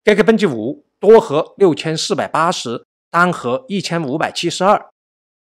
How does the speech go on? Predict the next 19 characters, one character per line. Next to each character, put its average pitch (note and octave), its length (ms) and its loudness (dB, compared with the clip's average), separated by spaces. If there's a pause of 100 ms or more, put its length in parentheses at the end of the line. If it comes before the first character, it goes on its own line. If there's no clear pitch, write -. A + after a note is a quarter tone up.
(120)
低 G#3 280 4
于 D3+ 280 0
五 G2+ 260 -10
六 G#3 180 6
零 C3 160 0
零 B2+ 140 -6
H B2 260 -8
了。 F#2+ 200 -8 (1120)
Geekbench F#3+ 480 2
六 B3 300 0 (320)
多 G3+ 180 6
核 - 320 0
六 A3 160 2
千 F3 220 -2
八 F3+ 160 4
百 G2+ 180 -2
五 F#2+ 100 -16
十 - 140 -4
二， F#3+ 180 4